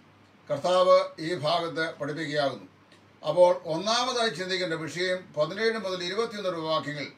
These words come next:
ഇങ്ങനെ പറയുന്നു, "Christ is equal to Father in his work." കർത്താവായ യേശു പിതാവായ ദൈവത്തോട് തന്റെ പ്രവൃത്തികൾ സമത്വമുള്ളവനാണ്. രണ്ട്, ഇരുപത്തിരണ്ടാം വാക്യത്തിൽ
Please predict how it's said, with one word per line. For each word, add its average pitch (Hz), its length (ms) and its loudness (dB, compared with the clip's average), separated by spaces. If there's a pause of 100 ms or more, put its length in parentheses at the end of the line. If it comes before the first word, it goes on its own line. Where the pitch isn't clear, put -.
(380)
ഇങ്ങനെ 170 240 0
പറയുന്നു, 196 420 2
"Christ 170 600 -4
is 156 360 -10
equal 208 420 -6
to 160 320 -10
Father 170 520 -2 (200)
in 143 120 -8
his 143 160 -6
work." 135 280 -4 (180)
കർത്താവായ 185 500 4
യേശു 185 440 -6 (560)
പിതാവായ 208 560 2
ദൈവത്തോട് 180 840 -6 (400)
തന്റെ 180 180 2
പ്രവൃത്തികൾ 170 680 -4 (200)
സമത്വമുള്ളവനാണ്. 160 800 -4 (180)
രണ്ട്, 202 520 0 (480)
ഇരുപത്തിരണ്ടാം 240 640 -2
വാക്യത്തിൽ 165 640 0